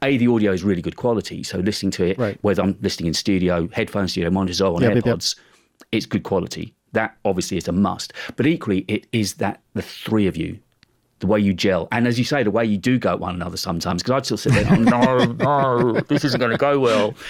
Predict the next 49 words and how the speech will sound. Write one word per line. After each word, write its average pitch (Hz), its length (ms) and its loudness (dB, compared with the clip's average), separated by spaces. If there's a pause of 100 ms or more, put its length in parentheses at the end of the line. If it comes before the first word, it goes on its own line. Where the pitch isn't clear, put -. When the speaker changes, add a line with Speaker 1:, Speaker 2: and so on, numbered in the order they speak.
(300)
Speaker 1:
But 175 60 0
that's 226 160 2
part 208 240 0
of 185 60 -2
the - 80 2
Speaker 2:
Yep. 143 60 6
Speaker 1:
entertainment. 190 500 -2
That's 151 180 -4
part 127 380 -4
of 117 100 2
Speaker 2:
Yep, 127 80 2
Speaker 1:
the 113 60 2
Speaker 2:
yep. 98 40 -6
Speaker 1:
journey 113 300 2
of 107 100 0
listening 117 260 0
to 113 60 0
the 107 60 2
show. 113 300 2
So 120 160 0
no, 110 260 2
the 113 160 2
audio 123 300 4
is 92 80 -2
what 101 120 -2
wins 104 200 2
it 87 100 -8
for - 60 -14
me, 82 160 -8
a 82 40 -10
hundred 92 220 -6
percent. 82 340 -6 (720)
Speaker 2:
That's 233 160 0
interesting. 190 400 2
I 254 60 4
mean, 262 100 6
I'm 220 200 6
not 208 180 6
trying 180 140 4
to 139 200 4
imply 151 360 4
that 127 80 4
you're 123 120 4
wrong 139 280 6
in 117 80 4
any 127 160 4
stretch - 260 0
of 120 100 -2
the, 127 260 0